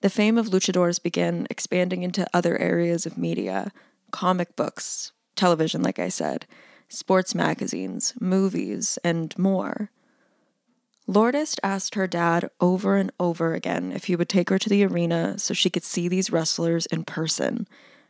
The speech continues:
but he flat out refused and never gave in to her. She discusses that he wouldn't take her because she was a girl, and he did not think it was an appropriate place for a young woman to be.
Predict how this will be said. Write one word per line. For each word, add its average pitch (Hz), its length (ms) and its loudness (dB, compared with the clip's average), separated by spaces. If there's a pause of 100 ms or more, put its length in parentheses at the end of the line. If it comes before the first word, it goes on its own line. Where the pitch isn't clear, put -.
(100)
but 180 240 2
he - 220 -2
flat 208 280 4
out 190 140 4
refused - 800 -2
and 160 260 -2
never 185 280 2
gave 175 240 2
in - 160 0
to - 140 -4
her. - 340 -4 (1300)
She 226 280 0
discusses 233 560 0
that 208 220 2
he 220 160 -2
wouldn't 226 300 2
take 208 220 0
her 202 80 2
because 175 300 2
she - 100 0
was 165 160 2
a 165 60 -2
girl, - 500 0
and 180 140 0
he 180 100 2
did 185 100 0
not 202 220 2
think 196 180 2
it 180 120 2
was 170 140 0
an 170 60 -2
appropriate 170 540 2
place 165 420 -2
for 170 260 0
a 165 60 2
young 156 260 0
woman - 260 -2
to 175 80 -6
be. - 420 -2